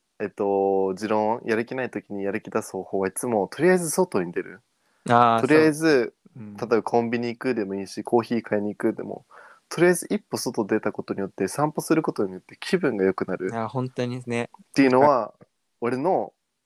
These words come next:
Speaker 1: なんかそのやる気なかった時の対処法だったの。
Speaker 2: うん。
Speaker 1: 今までは成功してた。なんか一歩外出た瞬間に気分良くなったりしたけど、
Speaker 2: うん。
Speaker 1: 今日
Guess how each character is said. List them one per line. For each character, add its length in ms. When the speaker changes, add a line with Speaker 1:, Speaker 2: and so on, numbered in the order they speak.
Speaker 1:
な 120
ん 20
か 80
そ 100
の 80
や 60
る 80
気 60
な 80
か 80
っ 20
た 100
時 160
の 80
対 240
処 100
法 160
だ 100
っ 40
た 100
の。 80
Speaker 2:
う 40
ん。 100
Speaker 1:
今 160
ま 120
で 80
は 140
成 180
功 180
し 80
て 100
た。 160
な 80
ん 20
か 60
一 60
歩 120
外 240
出 160
た 140
瞬 180
間 160
に 80
気 140
分 160
良 100
く 80
な 100
っ 60
た 80
り 80
し 160
た 180
け 120
ど、 220
Speaker 2:
う 0
ん。 40
Speaker 1:
今 80
日 60